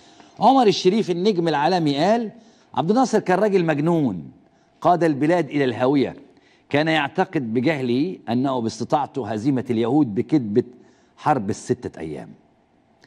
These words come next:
ده كلام الأستاذ عمر الشريف.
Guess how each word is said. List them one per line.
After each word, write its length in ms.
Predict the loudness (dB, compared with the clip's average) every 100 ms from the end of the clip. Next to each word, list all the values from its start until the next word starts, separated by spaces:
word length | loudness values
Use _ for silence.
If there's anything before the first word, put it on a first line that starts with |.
| _ _ _ _ -6
ده 120 | -4
كلام 580 | -2 0 0 0 -4 -8 -18 _ -8
الأستاذ 640 | -6 -6 -2 0 -2 -4
عمر 280 | -4 -4 -4
الشريف. 560 | -8 -4 -4 -4 -12